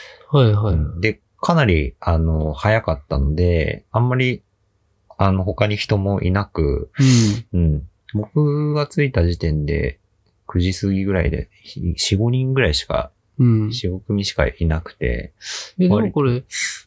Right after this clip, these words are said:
Speaker 1: そっか、烏帽子小屋、一日目これ、四時、五時とかに出発して、烏帽子小屋に着く、
Speaker 2: うん。
Speaker 1: 着いて、
Speaker 2: うん。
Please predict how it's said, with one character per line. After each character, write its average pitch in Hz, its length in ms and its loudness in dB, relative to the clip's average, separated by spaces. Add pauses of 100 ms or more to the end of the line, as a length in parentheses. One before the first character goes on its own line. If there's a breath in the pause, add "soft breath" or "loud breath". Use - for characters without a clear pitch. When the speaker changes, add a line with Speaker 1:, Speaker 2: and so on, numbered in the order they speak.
(480)
Speaker 1:
そ - 220 -4
っ - 20 -4
か、 - 120 -4 (220)
烏 131 160 0
帽 202 160 2
子 233 240 -2
小 220 220 0
屋、 202 320 -2 (240)
一 233 360 0
日 226 320 -2
目 226 200 -2
こ 156 120 0
れ、 117 140 2 (180)
四 143 320 0
時、 117 280 -8 (280)
五 123 220 2
時 107 160 -6
と 104 160 -6
か 104 320 -6
に 101 240 -4
出 - 180 -16 (220)
発 117 280 -2
し - 140 -8
て、 139 280 2
烏 123 40 -2
帽 143 140 0
子 101 160 2
小 147 160 2
屋 143 160 2
に 139 220 -2
着 - 160 -12
く、 - 60 -20
Speaker 2:
う - 20 -20
ん。 - 20 -20 (200)
Speaker 1:
着 147 200 2
い 117 60 0
て、 123 520 0
Speaker 2:
う 95 80 0
ん。 80 220 0